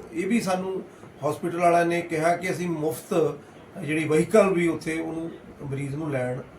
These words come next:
ਅਸੀਂ ਭੇਜਾਂਗੇ, ਉਹਦੇ ਜਿੱਥੇ ਵੀ ਉਹਦੀ, ਅ, ਕੋਈ, ਅ, ਰਿਹਾਇਸ਼ ਹੋਏਗੀ। ਔਰ ਜੇ ਅਗਰ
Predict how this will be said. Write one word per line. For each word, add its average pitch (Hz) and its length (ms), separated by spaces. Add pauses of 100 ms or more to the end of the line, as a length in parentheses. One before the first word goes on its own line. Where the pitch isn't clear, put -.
(240)
ਅਸੀਂ 165 160
ਭੇਜਾਂਗੇ, 123 480
ਉਹਦੇ 135 160
ਜਿੱਥੇ 143 360
ਵੀ 147 120
ਉਹਦੀ, 143 340
ਅ, - 640
ਕੋਈ, 127 300
ਅ, 123 220
ਰਿਹਾਇਸ਼ 120 320
ਹੋਏਗੀ। 135 380
ਔਰ 165 140
ਜੇ 139 260
ਅਗਰ 143 220